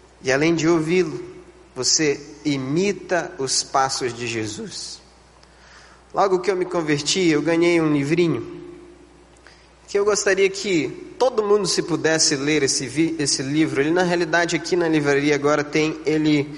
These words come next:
menorzinho, que eles chamam pocket, né, que é um livro de bolso. Então você pode comprar esse livro, ler rapidinho aí, um,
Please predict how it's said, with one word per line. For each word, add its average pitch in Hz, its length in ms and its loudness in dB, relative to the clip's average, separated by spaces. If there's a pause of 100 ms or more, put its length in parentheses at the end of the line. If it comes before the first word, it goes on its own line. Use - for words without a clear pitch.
(380)
menorzinho, 143 1080 0 (440)
que 127 80 -4
eles 131 160 -2
chamam 139 360 0
pocket, - 720 -2
né, 127 240 -6
que - 160 -6
é - 20 2
um 123 80 0
livro 127 280 -2
de 123 120 -6
bolso. 127 720 -2 (600)
Então 175 160 2
você 190 160 2
pode 196 320 0
comprar 208 480 2
esse 196 220 2
livro, 165 480 2 (560)
ler 214 140 2
rapidinho 220 680 2
aí, 202 300 4
um, 170 320 -4